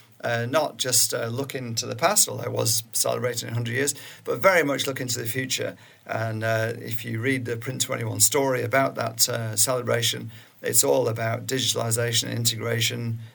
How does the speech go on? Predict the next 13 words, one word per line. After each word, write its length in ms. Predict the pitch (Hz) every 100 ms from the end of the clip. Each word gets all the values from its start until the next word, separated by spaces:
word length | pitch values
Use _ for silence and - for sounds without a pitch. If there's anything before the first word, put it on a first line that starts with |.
| -
automation, 920 | 120 120 117 113 113 110 120 113 113 113 - _ -
uh, 140 | 101 110
cloud-based 680 | 139 127 117 117 120 117 -
technology, 800 | 120 120 113 110 107 117 113 113 - - - _ - -
uh, 160 | 90 87
portals 760 | - 147 135 - 127 123 113 - - - -
to 160 | 113
give 260 | 110 127 107
you 220 | 113 110
real 260 | 110 123 113
benefits 680 | 120 123 113 117 120 117 -
and 100 | 110
efficiencies. 720 | 113 120 - - 120 120